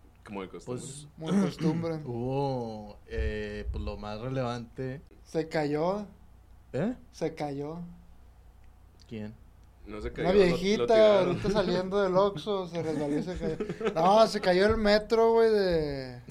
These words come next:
Speaker 3: del
Speaker 2: <laughs> Se cayó el
Speaker 3: defectuoso.
Speaker 2: metro, güey. <laughs> No mames.
Speaker 3: Pues sí, güey, se cayó, se, se desmadró la estructura y valió verga. Y
Speaker 2: Se
Speaker 3: hubo
Speaker 2: gueñeció.
Speaker 3: No, no, el gueñeceo es un término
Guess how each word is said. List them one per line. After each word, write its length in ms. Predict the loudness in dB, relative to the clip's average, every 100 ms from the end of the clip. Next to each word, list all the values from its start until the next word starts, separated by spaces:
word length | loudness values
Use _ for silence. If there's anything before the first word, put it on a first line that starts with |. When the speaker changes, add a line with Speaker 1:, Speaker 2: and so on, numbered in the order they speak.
| -10
Speaker 3:
del 140 | -4 0
Speaker 2:
<laughs> 20 |
Se 0 |
cayó 0 |
el 0 |
Speaker 3:
defectuoso. 840 | 0 2 0 0 2 2 2 0
Speaker 2:
metro, 480 | -2 -6 -8 -6 -6
güey. 340 | -4 -6 -6 -8 -10
<laughs> 180 | -10 -8
No 160 | -10
mames. 420 | -12 -12 -14 -16 -20 -8
Speaker 3:
Pues 140 | -8
sí, 180 | -6 -10
güey, 260 | -4 -2 -2
se 120 | -6
cayó, 420 | -6 -2 0 2 2
se, 100 | 0 -4 -8 -14
se 100 | -10
desmadró 720 | -8 -6 -4 -4 -2 -2 0
la 120 | 0
estructura 600 | -2 -4 -6 -4 -2 0
y 60 | 0
valió 320 | 0 0 0
verga. 440 | 2 2 2 0 -2 -10 -20 -20 -20 -18 -4
Y 120 | 2
Speaker 2:
Se 40 |
Speaker 3:
hubo 440 | 4 6 6 6 4
Speaker 2:
gueñeció. 540 | 0 -4 -4 -4 -6 -10 -12
Speaker 3:
No, 720 | -8 -2 0 0 -2 -4 -6 -10 -16 -20 -20 -20 -20 -14
no, 180 | -4 -2
el 100 | 0
gueñeceo 600 | 0 0 0 2 4 4
es 80 | 2
un 120 | -2
término 380 | -2 -2 -4 -6